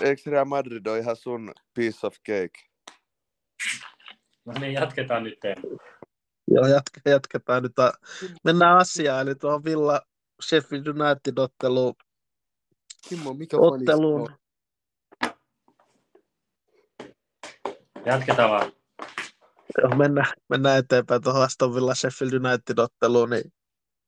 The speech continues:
Speaker 3: mi-, mitäs luullaan, että tossa käy, tossa pelissä? Me-, Villahan on varmaan aika iso, iso suosikki voittaa kuitenkin. En tiedä, onko Villa ikinä ollut noin iso suosikki y-, yhdet-, yksittäisessä valioliigapelissä.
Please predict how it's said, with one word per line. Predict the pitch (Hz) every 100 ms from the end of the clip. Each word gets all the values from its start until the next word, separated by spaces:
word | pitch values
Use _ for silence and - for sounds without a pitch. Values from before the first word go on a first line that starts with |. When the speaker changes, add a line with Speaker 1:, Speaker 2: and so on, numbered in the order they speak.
| _ _ _ -
Speaker 3:
mi-, | 151 -
mitäs | 170 170 151
luullaan, | 160 160 151 139
että | 139
tossa | 143 131 - 135 - _ _ _ -
käy, | 139 127 120 - _ _ _
tossa | 127 127 131
pelissä? | - 117 117 - - 123
Me-, | 117 - - _ _ _ _ _ _ _ _
Villahan | 151 143 139
on | 135
varmaan | 147 143 143
aika | 143 135
iso, | 143 139 143 127 131
iso | 151 131 131
suosikki | 135 127 127 - 127
voittaa | 120 120 - - -
kuitenkin. | 117 113 117 120
En | 120
tiedä, | 110 123 123
onko | 123 120
Villa | 127 120
ikinä | 120 120 120 117
ollut | 113
noin | 117 113
iso | 110 120
suosikki | - 113 117 120 120
y-, | 120 - -
yhdet-, | 123 117 - -
yksittäisessä | 131 - - 117 110 -
valioliigapelissä. | 120 117 110 110 104 92 92 - -